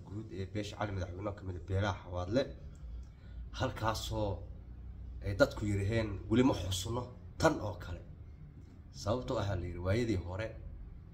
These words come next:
adduunku saan ma ahayn, waayihii dambena dalka waa la haystaa, laakiin nimankaan reer Hiiraan oo ka dhiidhiyey, jidadkana furtay in meel kasta looga imaan karo,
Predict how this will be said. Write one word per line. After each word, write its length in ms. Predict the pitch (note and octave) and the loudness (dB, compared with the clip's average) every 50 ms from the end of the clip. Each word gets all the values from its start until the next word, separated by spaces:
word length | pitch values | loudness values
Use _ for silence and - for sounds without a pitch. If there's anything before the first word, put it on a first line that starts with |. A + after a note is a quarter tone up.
| - - - - | -14 -10 -4 -2
adduunku 340 | F#2+ F#2 B2+ C3 A#2+ - G2+ | 0 6 6 6 6 6 0
saan 240 | - B2+ A#2 A2+ A2+ | 2 2 2 4 4
ma 80 | A2 | 2
ahayn, 140 | G2+ G2+ G2 | 2 4 4
waayihii 380 | G#2 - B2+ C#3 B2+ B2 A2 - | 4 4 4 4 4 4 4 4
dambena 340 | - F#2+ F#2+ F#2 A2+ G#2+ G2+ G2+ - - | 2 0 4 4 4 4 2 0 4 8
dalka 280 | D3 D3 C3+ - - G#2+ | 8 8 8 6 -2 -2
waa 140 | G#2 F#2+ F2+ E2+ | -2 0 0 0
la 60 | D#2+ | -2
haystaa, 320 | E2 E2 - - - F2 | -4 -4 -6 -6 -6 -6
laakiin 240 | F2+ E2+ D#2+ E2+ F#2 | -6 -6 -4 0 2
nimankaan 380 | G2 A#2 C#3 C3+ - A2+ G#2 G2 | 6 6 6 6 6 4 4 6
reer 160 | A2 B2+ B2 | 4 6 6
Hiiraan 260 | A#2 G#2 G2+ A2 A#2+ | 6 6 4 4 2
oo 60 | A#2 G2 | 2 0
ka 140 | - - C#3 | 0 -2 -2
dhiidhiyey, 560 | B2+ G#2 G2 G2 F#2 F#2 G2+ G#2 A#2+ C3 - - - - - - - - - - - - - - - - - | 0 0 0 0 2 2 4 6 6 6 4 2 -4 -8 -10 -10 -8 -8 -10 -10 -10 -12 -12 -10 -8 -2 0
jidadkana 500 | - B2 C#3 D#3+ E3 - - B2 C3+ C#3+ | 4 10 10 8 8 8 4 4 4 4
furtay 480 | - - - G2+ F#2+ - - C#3 C#3+ C3 C3+ | 2 0 -2 -2 -2 0 2 2 2 2 2
in 80 | C3+ C3 A#2 | 2 2 4
meel 240 | A#2 B2 C#3+ D#3 D3+ | 8 8 8 8 6
kasta 300 | - - - - - C#3+ | 2 -4 -4 -4 0 0
looga 260 | C3 B2 A#2+ B2 D3+ D#3+ C3+ | 0 2 4 4 4 4 2
imaan 260 | A2 A2 B2 C#3+ C#3+ | 4 4 4 4 4
karo, 220 | - - D3+ F3 | 2 2 4 4